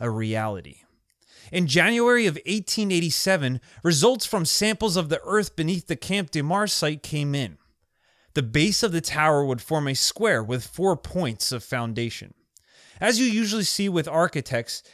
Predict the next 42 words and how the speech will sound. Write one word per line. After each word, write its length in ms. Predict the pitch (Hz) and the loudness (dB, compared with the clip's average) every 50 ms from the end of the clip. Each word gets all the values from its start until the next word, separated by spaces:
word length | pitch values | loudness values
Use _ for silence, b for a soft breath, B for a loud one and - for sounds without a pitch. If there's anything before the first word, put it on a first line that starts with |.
| b b b | b b b
they 100 | 165 180 | -2 0
try 260 | - - - 262 277 | 0 2 2 2 2
to 140 | 277 277 240 | 2 0 -2
incorporate 680 | 190 - - - 220 220 - - 196 196 180 165 151 | -2 -2 0 2 2 2 2 0 0 2 2 0 0
natural 520 | 139 143 156 175 180 - - 190 175 180 151 | -2 -2 0 0 -2 -2 -4 -4 -2 -2 -2
aesthetics 560 | 131 - - - 180 156 131 131 - - 147 | -2 -2 0 2 2 2 2 0 0 -4 -4
into 240 | 143 135 - 160 139 | -4 -4 -4 -2 -2
the 120 | 143 147 | -2 -2
architectural 760 | - 156 185 - - 160 - - 233 233 - - 185 160 131 117 | 0 0 -2 0 -2 -6 -4 -4 -4 -4 -4 -2 0 0 2 2
work 320 | 113 113 113 117 - - b b b b b b | 0 0 -2 -2 -6 -12 b b b b b b
to 80 | b 233 | b 0
make 160 | 233 262 226 | 0 0 0
it 100 | 269 240 | 0 2
more 160 | 214 214 196 | 4 2 2
pleasing 680 | - - - - 202 196 185 143 135 131 117 117 113 107 | 2 -2 -4 -2 0 0 0 0 0 -2 -2 -2 -4 -4
to 140 | - - 123 | -6 -6 -4
the 180 | 110 110 110 | -2 -2 -2
eye. 300 | 107 107 98 78 65 - _ _ _ _ _ _ _ _ _ _ _ _ _ _ _ _ _ _ | -2 -2 -4 -8 -12 -16 _ _ _ _ _ _ _ _ _ _ _ _ _ _ _ _ _ _
This 140 | 220 233 - | 0 0 2
can 180 | - 254 240 | 2 0 0
be 120 | 208 226 190 | 2 0 0
seen 360 | - - - 220 220 208 190 | 0 0 0 0 0 0 0
when 200 | 175 165 143 120 | 0 -2 -2 0
builders 460 | 120 170 226 226 175 175 165 165 - | 2 2 2 4 2 0 0 0 -2
follow 320 | - - 147 147 151 156 143 | -2 0 0 2 2 0 0
something 340 | - - 165 147 170 156 | 0 -2 -2 -2 -2 -2
such 180 | - 165 143 135 | -2 -2 -2 -2
as 120 | 143 131 | -4 -4
the 80 | 135 139 | -4 -4
golden 440 | 117 123 143 156 170 170 175 165 147 | -2 0 0 0 0 0 0 -2 0
ratio 600 | 135 151 165 165 - - 123 110 104 98 101 107 | 0 0 0 0 0 0 0 0 -2 -2 -6 -8
to 160 | - 135 120 | -8 -8 -8
determine 560 | 117 120 - - 151 170 165 165 160 160 151 | -8 -10 -10 -4 -2 -2 0 0 0 0 0
the 100 | 139 131 | 0 0
right 300 | 127 123 156 185 170 135 | 2 2 0 0 0 -2
size 400 | - - 180 175 175 170 151 127 | -4 -2 0 0 0 0 0 -2
of 160 | 123 110 107 | -4 -6 -4
different 320 | 117 156 151 - 139 123 - | -4 -4 -2 -2 -4 -6 -6
points 340 | - 156 139 120 107 - - | -6 -4 -4 -4 -6 -6 -8
in 80 | 107 | -6
their 100 | 104 104 | -6 -8
structure. 560 | 101 - - 127 117 113 - - 110 - - | -8 -8 -6 -6 -6 -6 -6 -12 -18 -20 -20